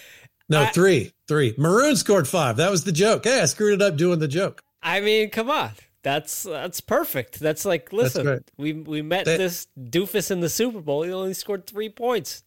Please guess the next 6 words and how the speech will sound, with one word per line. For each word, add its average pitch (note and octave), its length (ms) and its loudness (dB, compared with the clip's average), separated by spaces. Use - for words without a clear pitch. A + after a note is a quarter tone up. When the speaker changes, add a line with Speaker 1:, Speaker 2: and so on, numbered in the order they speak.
Speaker 2:
That C#3 560 -8
motherfucker? F#4 220 -6
Speaker 1:
Right. F#4 440 -2
Yeah, D#3+ 300 2
that's D#3+ 260 0
right. D3+ 240 2